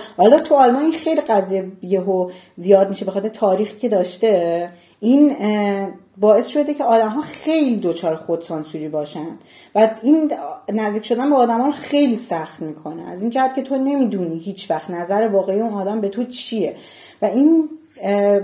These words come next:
حالا توی مسئله مهاجرت هست، تو همهٔ مسائل خیلی، م، فاصله ایجاد می‌کنه به نظر من بین آدم‌ها که دیگه با هم شوخی نمی‌تونن بکنن، چون هر شوخی یک توهینه، یعنی هیچ نزدیکی و صمیمیتی صورت نمیگیره.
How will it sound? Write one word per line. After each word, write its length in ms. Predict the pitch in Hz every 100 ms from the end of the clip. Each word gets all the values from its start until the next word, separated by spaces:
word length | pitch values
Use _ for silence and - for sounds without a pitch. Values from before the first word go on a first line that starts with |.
| - -
حالا 240 | - 208 247 - - -
توی 120 | 269
مسئله 580 | 269 233 214 208 220 214
مهاجرت 460 | 208 202 214 240
هست، 160 | 277 277
تو 100 | 285
همهٔ 520 | - 247 226 247 247
مسائل 640 | 196 170 170 165 170 165 151 - _ _ -
خیلی، 640 | 180 175 170 160 156 156 _ _ _
م، 40 | 165 165 165 156 156 156
فاصله 360 | 185 165 170 165
ایجاد 340 | 165 160 160
می‌کنه 320 | 156 160 156
به 80 | 156
نظر 260 | 151 156 156
من 200 | 156 156
بین 160 | 156
آدم‌ها 240 | 165 160 170
که 100 | 202
دیگه 200 | 196 233
با 120 | 226
هم 120 | 247
شوخی 500 | 247 - 202 202 233
نمی‌تونن 580 | 240 254 - 175 156 156
بکنن، 320 | 156 156 151
چون 200 | - 214 - -
هر 180 | - 220
شوخی 540 | 247 - 214 196 - 240
یک 300 | 247 240 240
توهینه، 680 | 214 185 180 202 147 - - _ - _
یعنی 260 | 175 180 208
هیچ 440 | 247 240 - - -
نزدیکی 680 | - 180 175 175 185 190 220
و 80 | 226
صمیمیتی 640 | 214 180 175 180 202 233
صورت 380 | 226 196 190 208
نمیگیره. 600 | 233 233 202 - - 78